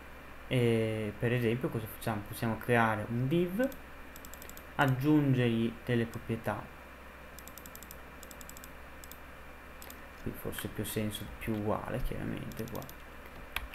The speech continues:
Quindi creiamo un nuovo, un, eh, un nuovo div, anzi l'avevamo già, eh, creato, qui ci dice la console, creiamo un nuovo div,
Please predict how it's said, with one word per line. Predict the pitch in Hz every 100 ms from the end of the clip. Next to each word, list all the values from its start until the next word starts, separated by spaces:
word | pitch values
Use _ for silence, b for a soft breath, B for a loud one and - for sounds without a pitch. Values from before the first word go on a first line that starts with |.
| - - - - - - - - - - - - - - - - - - -
Quindi | 131 113 107
creiamo | - 123 123 117
un | 117
nuovo, | 117 113 113
un, | 117 113 110 110 101 - 110
eh, | 104 104 107
un | 110
nuovo | 113 113 165
div, | 208 160 104
anzi | 101 104 - 107
l'avevamo | 107 110 110 104 104
già, | 110 104 - -
eh, | 107 127 - -
creato, | 185 202 160 110 - - - - - - - -
qui | -
ci | - -
dice | 156 - -
la | -
console, | - 165 - 185 - -
creiamo | - 50 -
un | 107
nuovo | 156 175
div, | 175 107